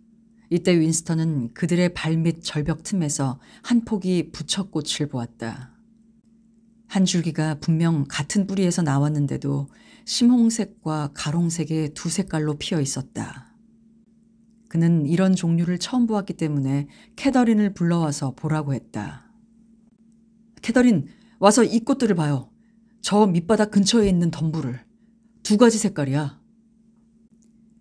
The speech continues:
그녀는 가려고 돌아섰다가 그래도 잠깐 초조한 빛으로 되돌아왔다. 그녀는 그가 가리킨 곳을 보느라고 몸을 구부리기까지 했다.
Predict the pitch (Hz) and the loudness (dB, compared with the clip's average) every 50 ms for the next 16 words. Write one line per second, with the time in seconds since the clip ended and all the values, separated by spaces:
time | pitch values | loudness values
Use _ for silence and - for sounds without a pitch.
0 | _ _ _ _ _ _ _ _ _ - - 180 175 175 175 175 170 160 147 143 | _ _ _ _ _ _ _ _ _ -2 0 2 4 4 2 2 2 0 -2 -4
1 | - - - 170 170 180 165 165 - 160 170 170 165 175 165 - - 143 139 135 | -4 -2 0 0 0 0 -2 -4 -2 -2 -2 -2 -2 -4 -6 -6 -6 -6 -4 -2
2 | 143 143 147 139 135 - - - - - - - - _ - 165 170 165 175 175 | -2 -2 -2 -4 -6 -10 -16 -20 -20 -20 -20 -20 -12 _ -2 0 2 2 2 2
3 | 175 165 156 147 - - - 156 156 - - 180 180 180 - - - 285 - 262 | 2 0 -2 -2 -6 -6 -6 -6 -4 -2 0 0 0 0 -2 -2 -4 -2 0 0
4 | 247 240 226 208 196 190 - - - 165 160 160 147 151 - - 147 143 165 160 | 2 2 2 0 -2 -4 -6 -4 -2 0 0 0 -2 -4 -4 -4 -2 -2 0 0
5 | 156 143 120 117 - _ - 123 107 90 - - - - _ _ _ _ _ _ | 0 -2 -4 -6 -8 _ -8 -8 -8 -8 -10 -14 -18 -20 _ _ _ _ _ _
6 | _ _ _ _ _ _ _ _ _ _ _ _ - - 151 147 143 143 156 156 | _ _ _ _ _ _ _ _ _ _ _ _ -4 -2 2 2 2 2 2 0
7 | 147 135 110 - - - 170 190 190 185 190 - 160 160 175 - - - 196 180 | 0 -2 -4 -4 -6 -4 -2 0 0 0 -2 -2 -4 -4 -4 -4 -4 -4 -2 -2
8 | 180 151 - 170 160 - 170 160 160 160 160 147 143 - 147 143 123 - - 151 | -2 -4 -4 -4 -2 -2 -2 0 0 0 -2 -2 -2 -2 -2 -2 -4 -4 -4 -2
9 | 165 170 175 180 175 165 - - - 180 151 185 185 180 170 - - - 147 135 | 0 2 2 2 0 -2 -4 -6 -8 -6 -4 -2 -2 -2 -4 -6 -8 -8 -6 -6
10 | 135 - 127 123 - - - 107 95 - - - _ | -4 -6 -6 -8 -8 -10 -10 -10 -10 -12 -14 -20 _